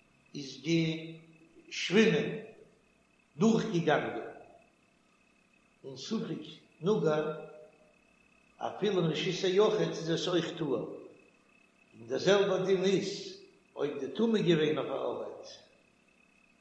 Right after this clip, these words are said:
נאר דער מענטש איז דורך, דורכגעשווימען, איז ער אויך טהור. גייען מיר דאס לערנען וועגן דעם. צופה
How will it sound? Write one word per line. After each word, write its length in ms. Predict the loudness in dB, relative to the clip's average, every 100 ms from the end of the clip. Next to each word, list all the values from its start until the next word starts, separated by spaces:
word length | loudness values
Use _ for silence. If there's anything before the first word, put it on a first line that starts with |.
| _
נאר 480 | -4 -2 0 -4 -10 -14 -18 -20 _ _ _ _ _ _ _ 0
דער 440 | 0 2 -4 -4
מענטש 560 | 2 4 4 2 -4 -4
איז 180 | -4 0
דורך, 220 | 0 0 -4 -2
דורכגעשווימען, 760 | 0 0 -2 -4 2 2 4 -2 -6 -14 -18 -20 -20 _ _ _ _ _ _
איז 140 | -10 -2
ער 60 |
אויך 240 | 4 4 2 -4 -10 -10
טהור. 220 | -10 -10 -12 -20 -20 _ _ _ _ _ _ _ _ _ _ 4
גייען 220 | 6 6
מיר 80 | 4
דאס 260 | 0 0
לערנען 300 | 2 4 2
וועגן 220 | 0 -2 0
דעם. 260 | 0 0 -4 -8 -16 -20 _ _ _ _ _ _ _ _ _ _ _ _ _ _ _ _ _ _ _ _ _ _ _ _ _ _ _ _ -14
צופה 800 | -4 8 12 12 8 2 2